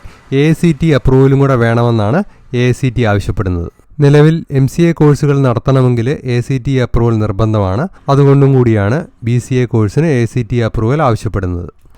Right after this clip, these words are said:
ഇനി ഈ എ സി ടി അപ്രൂവൽ കൊണ്ട് വിദ്യാർത്ഥികൾക്ക് ഉണ്ടാവുന്ന നേട്ടങ്ങൾ എന്തൊക്കെയാണെന്ന് നോക്കാം. എ സി ടി അപ്രൂവ്ഡ് കോഴ്സുകൾ ചെയ്യുന്ന വിദ്യാർത്ഥികൾക്ക് മാത്രമായി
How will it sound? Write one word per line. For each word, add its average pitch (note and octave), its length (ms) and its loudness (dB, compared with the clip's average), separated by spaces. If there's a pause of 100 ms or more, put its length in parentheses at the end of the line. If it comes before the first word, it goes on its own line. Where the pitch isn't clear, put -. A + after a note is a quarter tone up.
(300)
ഇനി C#3+ 140 4 (120)
ഈ C3 100 2 (140)
എ - 20 2 (100)
സി C#3 160 0
ടി C3+ 120 2
അപ്രൂവൽ A2+ 420 2
കൊണ്ട് G#2 220 -2 (200)
വിദ്യാർത്ഥികൾക്ക് A#2 680 -2
ഉണ്ടാവുന്ന G#2 480 -2
നേട്ടങ്ങൾ A2 420 -2
എന്തൊക്കെയാണെന്ന് F#2+ 540 -4
നോക്കാം. - 280 -8 (460)
എ - 20 4 (140)
സി D#3+ 100 0 (100)
ടി D#3+ 80 2 (100)
അപ്രൂവ്ഡ് C#3 460 4
കോഴ്സുകൾ B2 360 2 (100)
ചെയ്യുന്ന A#2 340 0
വിദ്യാർത്ഥികൾക്ക് A#2 680 -2 (100)
മാത്രമായി G#2 540 -2